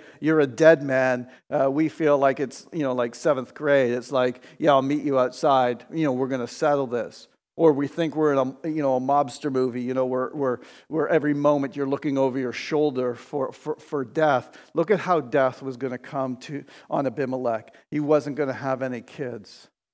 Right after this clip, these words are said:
His kids weren't going to have any kids. His servants weren't going to have any kids. Nobody in his city were gonna have any kids. Their we-, wombs were all gonna be shut, and this was gonna be a slow, long-term,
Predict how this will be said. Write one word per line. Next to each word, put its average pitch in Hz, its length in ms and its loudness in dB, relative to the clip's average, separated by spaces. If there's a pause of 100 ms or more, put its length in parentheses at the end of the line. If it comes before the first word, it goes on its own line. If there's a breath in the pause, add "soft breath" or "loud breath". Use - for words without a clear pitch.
(440)
His 190 160 4
kids 185 440 4
weren't 147 240 -4
going 131 260 -4
to 131 60 -2
have 123 240 -4
any 123 180 -6
kids. 135 360 -6 (200 loud breath)
His 160 220 -2
servants 160 500 2
weren't 147 200 -6
going 139 240 -2
to 120 80 -8
have 120 200 -6
any 123 140 -6
kids. 131 240 -8
Nobody 175 520 4
in 151 100 2
his 139 200 -4
city 139 420 -2 (240 loud breath)
were 147 120 -4
gonna 143 220 0
have 123 320 0
any 147 260 -2
kids. 139 480 -4 (200 loud breath)
Their 160 120 6
we-, 151 340 2
wombs 170 540 0
were 143 140 2
all 151 180 8
gonna 139 220 -2
be 131 160 -4
shut, 143 500 0 (160 loud breath)
and - 140 -4
this 165 160 0
was 139 120 -6
gonna 147 180 -4
be 143 100 -4
a 127 100 -2
slow, 160 560 2
long-term, 147 1040 -2